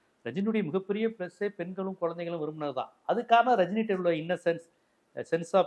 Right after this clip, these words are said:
humor எல்லாம் கலந்துதான் ரஜினி சூப்பர் ஸ்டார் ஆக்குச்சு. வெறும் ஃபைட்டு, சண்டை காட்சிகள் மட்டும் அல்லங்கிறது என்னுடைய கருத்து. வெறும் ஆக்ஷன் ஹீரோ அப்படிங்கிறவங்க வந்து சூப்பர் ஸ்டாரெல்லாம் ஆக முடியாது. ரஜினி மாதிரி ஜனரஞ்ச தன்மை இருந்தா தான் ஆக முடியும்.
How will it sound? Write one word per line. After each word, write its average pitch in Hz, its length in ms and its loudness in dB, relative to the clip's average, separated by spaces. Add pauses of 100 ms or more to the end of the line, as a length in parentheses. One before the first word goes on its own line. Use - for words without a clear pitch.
humor 165 360 -2 (320)
எல்லாம் 226 360 4
கலந்துதான் 180 680 2 (320)
ரஜினி 147 280 -6
சூப்பர் 147 300 -8
ஸ்டார் 127 220 0
ஆக்குச்சு. - 340 -4
வெறும் 151 280 -2
ஃபைட்டு, 170 580 -2
சண்டை 165 380 -6
காட்சிகள் 143 400 -4
மட்டும் 131 480 -4
அல்லங்கிறது 143 500 -2
என்னுடைய 117 440 -6
கருத்து. 110 320 -8 (640)
வெறும் 214 320 8
ஆக்ஷன் 202 400 6
ஹீரோ 185 380 0
அப்படிங்கிறவங்க 160 560 -6
வந்து 156 260 -4 (380)
சூப்பர் 165 300 -10
ஸ்டாரெல்லாம் 139 400 0
ஆக 123 80 -2
முடியாது. 110 300 -10
ரஜினி 147 320 -6
மாதிரி 156 340 2
ஜனரஞ்ச 165 380 0
தன்மை 143 260 -8
இருந்தா 151 300 -2
தான் 156 140 0
ஆக 127 160 -2
முடியும். - 240 -20